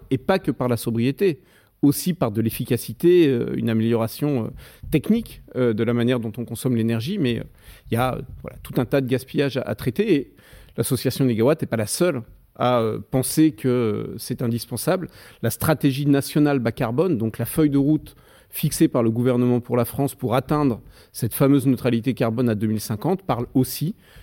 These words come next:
d'une division par deux, euh, de notre consommation d'énergie. Mais il ne s'agit évidemment pas d'appliquer ça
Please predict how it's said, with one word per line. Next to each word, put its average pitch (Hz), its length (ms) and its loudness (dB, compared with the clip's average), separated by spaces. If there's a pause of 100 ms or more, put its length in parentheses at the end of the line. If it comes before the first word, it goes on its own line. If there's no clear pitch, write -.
(140)
d'une 127 180 4
division 127 440 2
par 117 200 0
deux, 127 480 4
euh, - 20 -6
de 113 160 -2
notre 120 280 0
consommation 123 500 -2
d'énergie. 117 440 2 (420)
Mais 131 240 4
il 156 60 2
ne 143 40 2
s'agit 156 440 0
évidemment 151 460 4
pas 139 200 0
d'appliquer 139 520 -2
ça 131 380 -2